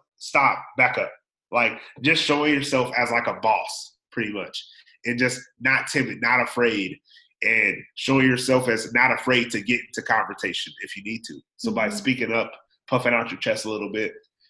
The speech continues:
Speaker 1: and just, uh, yeah, keeping your
Speaker 2: Yeah.
Speaker 1: head high.
Speaker 2: 'Cause
Speaker 1: It's a
Speaker 2: if,
Speaker 1: lot.
Speaker 2: if you're walking by yourself and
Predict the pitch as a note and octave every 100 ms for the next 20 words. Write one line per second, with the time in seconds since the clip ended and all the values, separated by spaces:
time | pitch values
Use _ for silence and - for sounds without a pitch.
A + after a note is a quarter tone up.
0 | _ _ - - G#2 A2+ - F#2+ G2+ G2+
1 | - _ _ _ _ - F#3+ C#3+ - C3+
2 | C3+ - F3 - - - - - D4+ C4
3 | C4+ - - - C4+ F4+ F4+ D4+ D#4+ D4+
4 | C#4+ B3+ A3+ A3+ A3 A3 C#4+ - - A#3+
5 | A#3 A3+ A3 A3+